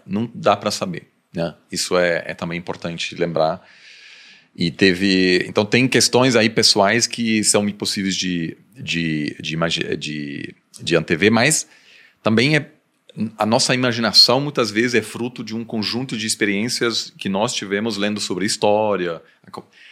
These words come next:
Então muitas vezes é, acontece algo fora dessa nossa imaginação, e foi assim com onze de setembro. Havia, sim, um monte de gente sabendo que algo estava sendo planejado, mas ninguém conseguia imaginar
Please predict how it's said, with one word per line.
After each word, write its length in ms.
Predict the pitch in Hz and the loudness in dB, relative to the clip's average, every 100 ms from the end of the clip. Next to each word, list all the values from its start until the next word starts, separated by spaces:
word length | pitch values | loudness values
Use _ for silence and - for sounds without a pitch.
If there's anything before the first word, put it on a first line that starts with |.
| - | -12
Então 140 | - 113 | -2 -2
muitas 240 | 135 127 | 2 2
vezes 320 | 113 131 127 - _ _ _ _ | 2 2 0 -10 _ _ _ _
é, 120 | - _ _ _ _ _ | -14 _ _ _ _ _
acontece 520 | - 117 110 139 - | -8 -4 0 2 4
algo 400 | 113 127 139 131 - | 4 4 2 -2 -8
fora 460 | - 123 143 143 127 - - | 0 4 6 4 2 -10 -2
dessa 320 | 113 123 131 | 0 2 2
nossa 300 | 113 127 127 | 2 2 0
imaginação, 680 | 123 120 120 120 - 101 92 | 0 -2 -2 2 4 4 2
e 40 | |
foi 160 | - 104 | 2 2
assim 260 | - 120 | 2 -2
com 160 | 120 117 | -4 -4
onze 220 | 117 113 | -2 -4
de 80 | 110 | -4
setembro. 560 | - 92 95 90 - - _ _ - - - | -4 -2 -2 -2 -6 -14 _ _ -20 -20 -10
Havia, 480 | - 104 104 165 180 | -2 -2 0 2 4
sim, 440 | - - 156 117 90 - | 4 2 0 -2 -6 -4
um 60 | |
monte 380 | 117 143 185 151 | 2 4 4 2
de 40 | |
gente 380 | 123 110 113 - | 0 0 -2 0
sabendo 440 | - 123 98 117 135 | 2 2 0 -4 0
que 100 | 127 | 2
algo 420 | 110 - 120 139 | 2 4 2 2
estava 300 | 127 - 104 | -2 -2 -2
sendo 220 | - 95 | -4 -8
planejado, 680 | - 85 80 80 98 95 - _ - - - | -4 -6 -4 -2 -2 -4 -14 _ -20 -20 -6
mas 180 | 104 104 | -2 2
ninguém 240 | 120 127 | 4 2
conseguia 460 | 151 147 - 110 120 | 0 -2 -4 -2 0
imaginar 840 | 123 127 139 156 143 113 113 143 | 0 0 2 0 2 2 0 -2